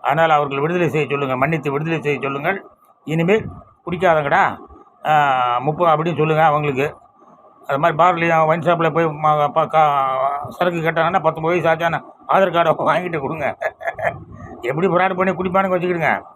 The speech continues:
அட்லீஸ்ட் இந்த ரெண்டு பேரை, மூணு பேரை காப்பாத்துங்க ம-, ஆ, ஐயா ஸ்டாலின் அவர்களே.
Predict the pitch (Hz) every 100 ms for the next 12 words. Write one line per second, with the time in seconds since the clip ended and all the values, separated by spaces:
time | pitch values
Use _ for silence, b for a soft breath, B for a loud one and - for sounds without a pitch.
0 | _ - 135 160 185 170 165 160 165 185
1 | 185 165 175 185 185 170 180 170 156 151
2 | 139 123 110 - _ - - - 143 135
3 | 131 139 165 127 156 170 165 151 147 175
4 | 135 98